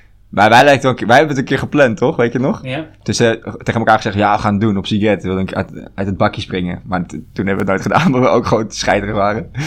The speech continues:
Speaker 2: het was volgens mij omdat er een heel lange rij voor stond. Ik weet nog wel, het was heel druk.
Speaker 1: Nou, <laughs> ik, ja, oké.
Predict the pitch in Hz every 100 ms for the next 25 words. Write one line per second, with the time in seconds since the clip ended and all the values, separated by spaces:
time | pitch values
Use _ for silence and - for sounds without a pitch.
0 | 156 117 123 151 147 143 139 135 123 180
1 | 147 135 143 127 110 110 104 - - -
2 | - - 113 127 127 131 123 123 131 135
3 | 131 - - - 92 78 - 123 - 147
4 | - - 107 104 110 95 101